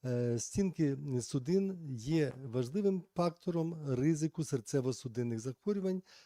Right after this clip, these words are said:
та смертності. Кальциноз судин ока.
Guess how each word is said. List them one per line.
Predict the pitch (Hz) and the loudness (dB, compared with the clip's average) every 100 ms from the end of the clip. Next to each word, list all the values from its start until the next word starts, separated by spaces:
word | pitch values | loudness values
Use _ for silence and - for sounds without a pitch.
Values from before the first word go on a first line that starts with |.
| _ | _
та | - 143 | -2 -2
смертності. | - 147 123 110 - 104 - - 147 139 _ _ _ _ _ _ _ _ _ _ _ - - - _ - | -2 0 0 0 -6 -12 -12 -16 -20 -20 _ _ _ _ _ _ _ _ _ _ _ -20 -20 -20 _ 0
Кальциноз | 160 151 190 214 196 | 0 4 4 4 2
судин | - 147 185 175 175 | 0 2 2 2 2
ока. | 135 117 120 | 2 2 -6